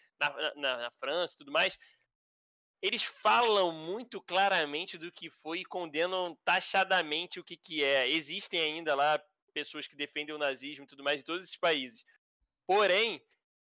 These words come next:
é uma parada que é tratada de, tipo assim, lembra que isso aqui aconteceu?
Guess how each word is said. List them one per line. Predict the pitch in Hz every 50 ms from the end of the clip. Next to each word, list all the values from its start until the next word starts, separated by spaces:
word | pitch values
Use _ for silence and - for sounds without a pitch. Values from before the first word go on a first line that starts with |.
| _ _ -
é | 165 185
uma | 220 247 233
parada | - 214 190 190 202 196 208
que | -
é | 214
tratada | - - 208 196 - - - 180 196 214 220 175 160
de, | 156 170 175 165
tipo | - -
assim, | 196 - 185 175 156
lembra | 147 151 160 175 208 269 339 196 185 165
que | -
isso | - 180
aqui | 160 165
aconteceu? | 165 - 160 151 123 143 139 - - 185 180 151 131 123